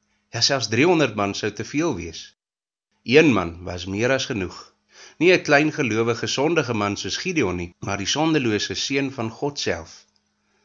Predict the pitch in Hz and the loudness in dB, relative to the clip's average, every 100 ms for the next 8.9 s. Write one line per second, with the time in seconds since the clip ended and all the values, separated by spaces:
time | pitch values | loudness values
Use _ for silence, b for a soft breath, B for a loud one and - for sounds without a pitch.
0 | _ - 107 101 98 135 156 123 117 117 | _ -2 0 6 6 6 6 2 2 -2
1 | 110 104 117 123 120 - 170 175 90 85 | -2 0 0 -2 -4 0 -2 0 -4 -4
2 | - - _ 160 170 127 127 - 160 175 | -10 -16 _ 2 4 4 2 0 0 0
3 | 131 120 - 127 123 110 104 - 113 - | 0 0 0 0 2 0 0 -2 -4 -2
4 | 143 147 139 107 107 107 117 117 95 85 | 0 0 0 0 -2 -2 -4 -4 -4 -4
5 | 76 - - _ b b - 175 170 135 | -10 -14 -16 _ b b -2 0 2 0
6 | 110 127 131 131 123 - 156 160 151 127 | 0 0 -2 -4 -4 -2 0 0 -2 -2
7 | - 113 110 101 B B B 107 110 151 | 0 0 0 -4 B B B -4 0 2
8 | 160 160 147 123 98 110 113 107 - | 2 0 2 0 0 0 0 -2 -6